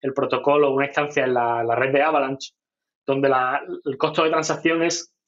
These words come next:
céntimos comparado con el uso de la red en la red de Ethereum. Y,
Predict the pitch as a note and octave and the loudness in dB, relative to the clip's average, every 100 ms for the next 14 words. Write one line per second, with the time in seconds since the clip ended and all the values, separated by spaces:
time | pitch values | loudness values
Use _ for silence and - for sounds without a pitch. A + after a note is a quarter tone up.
0 | - E3+ D#3+ C#3+ D3 - - _ _ - | -2 0 2 0 0 -6 -14 _ _ -18
1 | G#3 - - - C3 A#2+ C3+ C#3+ D3 D3+ | -16 -18 -20 -4 -2 2 2 2 2 2
2 | D3+ C#3+ C3+ C#3 C3+ D#3 C#3+ C3 C3+ D3+ | 2 2 0 0 0 2 2 0 0 2
3 | C3 A#2 C3 B2 B2 A#2+ G#2+ - _ _ | 0 0 -2 -2 -2 -2 -4 -10 _ _
4 | _ _ _ _ _ - - E3+ D#3+ E3 | _ _ _ _ _ -20 -2 2 2 2
5 | D#3+ D#3 D#3+ | 0 -2 -6